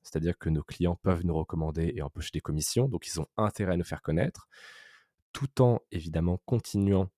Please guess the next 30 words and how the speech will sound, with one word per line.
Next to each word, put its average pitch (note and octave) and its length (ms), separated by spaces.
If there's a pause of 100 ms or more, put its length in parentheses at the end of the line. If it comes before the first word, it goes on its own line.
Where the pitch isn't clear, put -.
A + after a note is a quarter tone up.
(100)
d'améliorer F#2 580
le F2 40
programme F2+ 440
pour - 100
qu'il - 100
soit - 160
toujours G#2+ 380
plus - 140
complet. F#2+ 400 (100)
Et E2+ 100
toutes - 320
les G#2+ 60
mises F#2+ 140
à - 20
jour F#2+ 160
qu'on F#2 100
fait, - 140
on F2+ 80
les D#2+ 260
offre - 260
à - 80
nos D#2+ 100
clients D#2+ 220
actuels, A#2+ 300
ce - 80
qui - 80
nous E2 60
fait - 120
une E2 80
réputation D#2+ 560